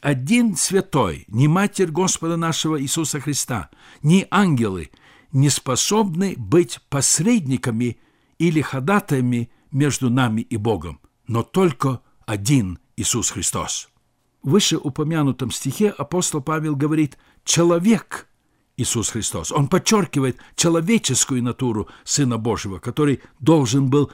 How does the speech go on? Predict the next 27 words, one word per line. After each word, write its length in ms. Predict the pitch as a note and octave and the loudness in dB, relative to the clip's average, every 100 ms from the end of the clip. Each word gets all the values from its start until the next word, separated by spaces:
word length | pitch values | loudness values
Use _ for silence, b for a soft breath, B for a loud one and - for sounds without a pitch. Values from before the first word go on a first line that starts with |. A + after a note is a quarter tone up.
| - | -2
стать 480 | - - G#3+ G#3+ | 0 4 4 2
человеком 600 | - D3+ C#3 B2+ A#2+ C3 | 0 -2 0 0 -2 -6
перед 240 | A#2 C3 B2 | -4 -4 -2
тем, 200 | E3+ D3 | -4 -4
как 240 | C#3 B2 | -4 -6
он 160 | C3+ B2+ | -2 2
мог 300 | C3 C3+ - b b | 2 0 -4 b b
быть 360 | C3 C#3+ - - | 2 2 2 -2
нашим 380 | C3 C3 B2+ | 0 0 -2
посредником 880 | G#2+ A2 - C#3+ F3 G2 G#2 - G2 b b - | -4 -4 -4 2 2 2 -2 -4 -8 b b -6
и 100 | B2+ | -4
ходатаем. 680 | B2+ A2+ F2+ - D2 B1 _ _ _ _ b b - | -2 -4 -6 -8 -12 -14 _ _ _ _ b b -2
Поэтому 400 | D3 G3 G3 D#3+ | 0 2 2 0
Христос 400 | C#3+ - C#3 - | -2 -2 -2 -4
сказал: 420 | B2+ A2+ A2 - b b b | -4 -4 -6 -8 b b b
«Я 400 | F#2 B2 G#3+ G#3+ | -10 2 4 6
есмь 480 | C3+ B2 - A#2+ G#2+ | 4 2 2 -2 0
путь 440 | D3+ C3+ - - b b _ | 4 4 4 -8 b b _
и 100 | D3 D3 E3+ | -2 2 2
истина 420 | - - A#2+ A#2 | 2 0 -2 -2
и 220 | - B2+ | -2 -2
жизнь. 440 | A2+ C#3 - G#2 b b | 2 2 2 -6 b b
Никто 540 | - C3 C3+ - - G#3+ | 2 4 4 0 -2 2
не 140 | G3+ | 2
приходит 500 | C#3 C#3+ C#3 B2+ A2+ | 0 -2 -2 -4 -4
к 60 | - | -8
Отцу, 360 | A2 D#3+ E3 | -4 -2 -2